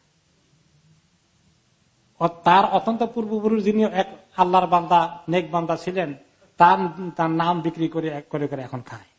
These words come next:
যেমন আজমিরের নাম শুনছেন না? এখানে খাজা বাবা আছেন নাকি? খাজা মঈনুদ্দিন চিশতি। এখন ওনাকে তো আমরা যদ্দূর পেয়েছি, হয়তো তিনি আল্লাহর একজন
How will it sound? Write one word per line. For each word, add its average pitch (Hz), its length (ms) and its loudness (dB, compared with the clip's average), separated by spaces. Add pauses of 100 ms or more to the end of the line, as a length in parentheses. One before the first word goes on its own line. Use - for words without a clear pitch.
(1500)
যেমন 160 300 4 (580)
আজমিরের 165 560 2
নাম 156 220 -4
শুনছেন 165 360 -8
না? 190 180 -18 (3250)
এখানে 151 420 -8
খাজা 160 320 -2
বাবা 160 260 2
আছেন 185 200 -6
নাকি? 208 320 -8 (920)
খাজা 165 200 0
মঈনুদ্দিন 170 440 2
চিশতি। 180 480 -6 (560)
এখন 185 240 -2
ওনাকে 208 440 0 (500)
তো 165 100 -6
আমরা 165 240 -2
যদ্দূর 175 420 -2
পেয়েছি, 180 340 -4
হয়তো 175 320 0
তিনি 180 260 -4
আল্লাহর 160 260 -2
একজন 151 340 -6